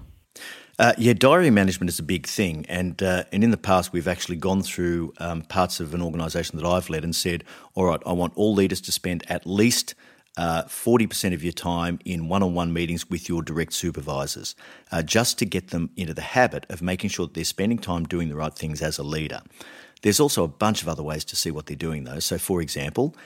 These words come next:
uh, you can see in, uh, staff turnover statistics, you can see in performance management stats, you can see the talent pipeline. If you've got these, um,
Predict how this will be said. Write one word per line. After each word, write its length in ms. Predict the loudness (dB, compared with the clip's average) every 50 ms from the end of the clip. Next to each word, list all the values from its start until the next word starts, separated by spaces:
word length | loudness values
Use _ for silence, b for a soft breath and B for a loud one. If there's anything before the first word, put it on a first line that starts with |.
| b b b b -4
uh, 160 | -4 -4 -2 -4
you 100 | -6 -6
can 140 | -4 -2 -2
see 440 | 0 0 0 0 0 0 -2 -4 -6 -6
in, 320 | -4 -2 -2 -2 -2 -2
uh, 140 | -2 -4 -4
staff 360 | -4 -4 -6 -6 -8 -8 -6
turnover 380 | -2 2 2 4 4 4 2 0
statistics, 760 | -2 -4 -4 -4 -4 -2 -2 -2 -2 -2 -4 -4 -4 -4 -4
you 120 | -4 -4
can 100 | -4 -4
see 320 | -4 -4 -2 -2 -2 -4
in 240 | -4 -6 -6 -8 -8
performance 480 | -8 -10 -10 -8 -8 -8 -8 -8 -4 0
management 360 | 2 2 2 2 0 0 0
stats, 420 | 2 2 4 2 2 2 -2 -6 b b b b b b _
you 120 | -6 -6
can 120 | -4 -4 -4
see 260 | -2 -2 0 -2 -2
the 140 | -4 -6 -8
talent 420 | -6 -2 0 2 0 0 -2 -4
pipeline. 600 | -2 0 0 0 0 -2 -2 -2 0 0 0 -2
If 140 | -4 -6 -8
you've 80 | -4 -4
got 140 | -4 0 2
these, 400 | 2 2 2 2 0 -2 0 2
um, 280 | 2 2 2 0 -2